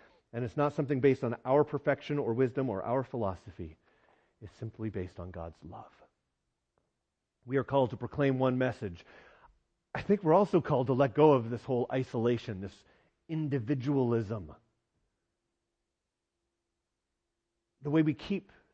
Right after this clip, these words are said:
the church at arm's length, we keep other believers at arm's length. And maybe it is because we've been hurt, and maybe it's because we're afraid of putting ourselves out there. But maybe this morning, you might hear an invitation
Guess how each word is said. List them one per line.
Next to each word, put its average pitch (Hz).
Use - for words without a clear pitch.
the 147
church -
at -
arm's 127
length, 117
we 135
keep -
other 151
believers 127
at 135
arm's 120
length. 117
And 165
maybe 240
it 226
is 208
because 147
we've 139
been 131
hurt, 117
and 131
maybe 220
it's 185
because 208
we're 214
afraid 220
of 151
putting 180
ourselves 131
out 117
there. 87
But -
maybe 156
this 143
morning, 113
you 127
might 127
hear 131
an 123
invitation 113